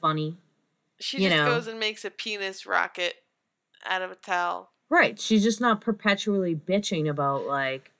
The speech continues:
Speaker 1: the people who
Speaker 2: No,
Speaker 1: work
Speaker 2: Kate
Speaker 1: for
Speaker 2: was,
Speaker 1: her.
Speaker 2: like, kind of a bully sometimes, too.
Speaker 1: Totally. She handles it, though. You gotta be a bully to be a boss a little bit in the service industry, 'cause people don't wanna do it, you know? They wanna talk to their energy healers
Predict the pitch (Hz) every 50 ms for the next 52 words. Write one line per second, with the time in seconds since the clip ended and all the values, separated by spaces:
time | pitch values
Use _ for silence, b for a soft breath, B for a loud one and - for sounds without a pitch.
0 | _ _ - 160 160 151 196 196 170 165 156 147 143 170 156 175 214 220 - 233
1 | 247 240 208 - 294 - - 226 185 175 - - 202 175 170 170 170 170 170 170
2 | - 175 175 175 175 175 196 190 - - 113 104 98 - 190 110 107 101 104 110
3 | 110 - - - - - 190 165 - 151 170 233 247 208 117 113 101 - - -
4 | - - 156 127 131 139 175 202 180 139 127 127 117 113 107 - 113 117 127 151
5 | 160 - _ _ _ _ - 170 180 254 294 381 403 359 359 330 214 151 - 151
6 | 151 160 156 151 147 143 147 143 135 131 123 117 120 123 131 - - 143 135 131
7 | 131 127 120 123 120 117 113 - - - 143 131 131 - - 131 113 135 - 135
8 | 127 123 - - 127 123 117 113 - - 175 160 - 214 208 214 214 214 214 208
9 | 214 220 220 220 202 226 254 262 220 135 - - _ _ _ _ _ _ _ _
10 | _ _ _ - 123 127 127 131 143 180 185 185 180 175 196 196 196 196 - 202
11 | 185 190 - - 185 185 - - 139 160 170 196 202 180 143 143 139 139 143 139
12 | 127 90 85 80 67 65 - - - - - -